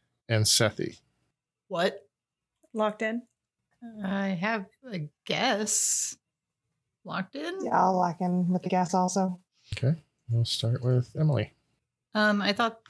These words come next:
Speaker 2: that maybe the, the single name might be indicative of, like, possibly slave names. So I guessed Harriet Beecher Stowe.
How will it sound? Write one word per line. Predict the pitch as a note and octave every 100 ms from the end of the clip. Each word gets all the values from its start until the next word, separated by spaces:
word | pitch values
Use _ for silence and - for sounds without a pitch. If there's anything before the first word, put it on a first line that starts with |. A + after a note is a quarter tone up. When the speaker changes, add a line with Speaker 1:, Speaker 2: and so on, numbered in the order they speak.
| - _ _ _ -
Speaker 2:
that | F3
maybe | D#3 E3+ F3+ F#3
the, | E3+ D3 D#3+ D3+ E3
the | E3+
single | G#3 F#3 F3+ F3+
name | F3+ F3+ F3+ F3+ F3+ F3 - -
might | E3+ D#3+
be | E3 D3+
indicative | D#3+ E3 E3 D#3+
of, | D3+ D3+
like, | - G2 - _ _ _ _ -
possibly | C3+ - - B2+
slave | - C#3+ C3 D#3+ F#3
names. | A3+ B3 B3+ C4+ C4+ C4 -
So | C#3
I | D3 D3
guessed | D3 D#3+ -
Harriet | F3 D#3 -
Beecher | E3 D#3 D3+
Stowe. | - D3+ E3 A3